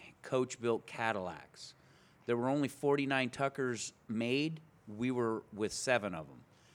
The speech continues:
We all went on a ninety-mile trip with four Stanley Steamer cars,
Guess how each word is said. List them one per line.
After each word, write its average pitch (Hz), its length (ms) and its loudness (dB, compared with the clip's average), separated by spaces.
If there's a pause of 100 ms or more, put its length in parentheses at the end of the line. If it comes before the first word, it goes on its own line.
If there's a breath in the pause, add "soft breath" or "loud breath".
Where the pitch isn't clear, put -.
(140 soft breath)
We 139 160 2
all 185 200 6
went 170 180 0
on 160 140 2
a 127 60 2
ninety-mile 131 840 0
trip 117 420 0 (600 loud breath)
with 117 180 2
four 156 300 4
Stanley 135 480 0
Steamer 147 500 0
cars, 76 680 -4